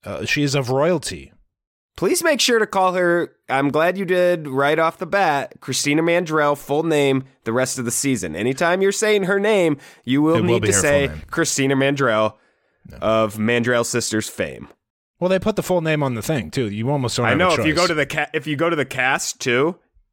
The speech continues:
Speaker 2: everyone else has their first name. It's Christina Mandrell on the cast on the A B C dot com, too.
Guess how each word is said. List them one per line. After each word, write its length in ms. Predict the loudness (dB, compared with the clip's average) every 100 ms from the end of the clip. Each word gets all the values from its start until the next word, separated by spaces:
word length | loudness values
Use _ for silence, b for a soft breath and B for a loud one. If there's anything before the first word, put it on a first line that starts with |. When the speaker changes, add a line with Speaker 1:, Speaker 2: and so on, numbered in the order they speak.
| -2
Speaker 2:
everyone 260 | 0 2
else 220 | 2 0 0
has 180 | -2
their 140 | 0 -2
first 260 | 0 -2
name. 220 | 0 0 0
It's 140 | -2
Christina 500 | -4 -4 -4 -2 0
Mandrell 500 | 0 0 0 0 0
on 80 | -2
the 60 | -4
cast 400 | -2 -2 -2 -4
on 140 | -4
the 140 | -4 -8
A 40 |
B 100 | -8
C 180 | -8 -6
dot 220 | -6 -6
com, 260 | -6 -6 -8
too. 320 | -10 -10